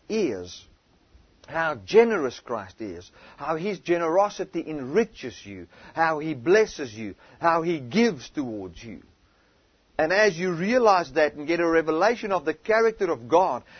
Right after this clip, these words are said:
and as you look at your life, the life of Jesus as a generous person, and you get that revelation that starts to live in your heart, you'll find that generosity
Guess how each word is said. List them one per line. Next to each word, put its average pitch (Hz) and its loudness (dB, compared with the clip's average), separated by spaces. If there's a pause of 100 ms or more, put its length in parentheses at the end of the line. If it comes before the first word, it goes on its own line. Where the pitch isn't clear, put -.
(120)
and 175 2
as 208 2
you 175 2
look 208 2
at 160 0
your 151 2
life, 180 -2 (300)
the 156 6
life 180 2
of 139 0
Jesus 160 -8
as 143 -2
a 135 -14
generous 175 -2
person, 165 -4 (240)
and 160 -2
you 165 -4
get 214 2
that 151 0
revelation 175 2
that 143 -4
starts 196 2
to 165 0
live 196 4
in 190 -4
your 175 -2
heart, 180 -4 (260)
you'll 175 4 (100)
find 226 -2 (260)
that 160 2
generosity 180 0